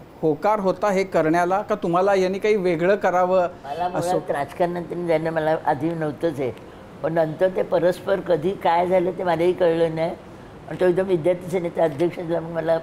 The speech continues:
Speaker 2: हे झालं. हे पुढे काय बोलायला व्हायचं नाही मला मग.
Speaker 1: हम्म.
Speaker 2: मग त्याच्यात नंतर तो पुढेच गेला तो.
Speaker 1: हम्म, हम्म,
Speaker 2: मग
Speaker 1: हम्म.
Speaker 2: मागे वळून नाही पाहिजे.
Speaker 1: हम्म.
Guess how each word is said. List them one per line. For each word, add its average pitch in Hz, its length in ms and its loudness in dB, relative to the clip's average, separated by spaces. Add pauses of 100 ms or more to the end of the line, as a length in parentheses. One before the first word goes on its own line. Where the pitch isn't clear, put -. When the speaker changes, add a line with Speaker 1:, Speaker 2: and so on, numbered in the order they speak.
(400)
Speaker 2:
हे 147 100 -6
झालं. 120 280 -2 (960)
हे 170 100 0
पुढे 190 280 -2
काय 202 140 4
बोलायला 202 520 2
व्हायचं 190 340 -4
नाही 147 120 -10
मला 139 200 -10
मग. 139 60 -12
Speaker 1:
हम्म. 151 480 -8 (100)
Speaker 2:
मग 190 100 -10
त्याच्यात 220 280 2
नंतर - 280 0
तो - 40 -2
पुढेच 196 380 0
गेला 131 220 -2
तो. - 140 -8
Speaker 1:
हम्म, 139 240 -6
हम्म, 135 460 -10
Speaker 2:
मग - 0 -
Speaker 1:
हम्म. 135 240 -8
Speaker 2:
मागे 165 320 4
वळून 160 240 4
नाही 135 160 -6
पाहिजे. 110 280 -8
Speaker 1:
हम्म. 127 240 -10